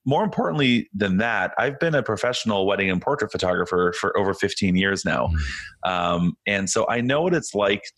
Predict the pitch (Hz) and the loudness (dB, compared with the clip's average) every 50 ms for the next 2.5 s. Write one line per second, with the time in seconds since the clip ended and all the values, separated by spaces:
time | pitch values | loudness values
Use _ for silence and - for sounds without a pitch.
0 | - - - 104 98 98 98 92 87 - - 104 95 92 92 90 85 85 87 92 | -4 -2 2 2 2 4 2 2 0 0 0 0 2 4 4 2 2 0 -4 -2
1 | - 107 107 113 113 110 107 - - 98 95 92 90 - 95 92 92 92 92 90 | 0 2 2 2 2 0 0 0 -2 -2 -2 -2 0 0 2 2 4 4 2 0
2 | - - - 90 87 85 85 87 87 82 | -2 -2 -2 -2 0 0 0 -2 -4 -6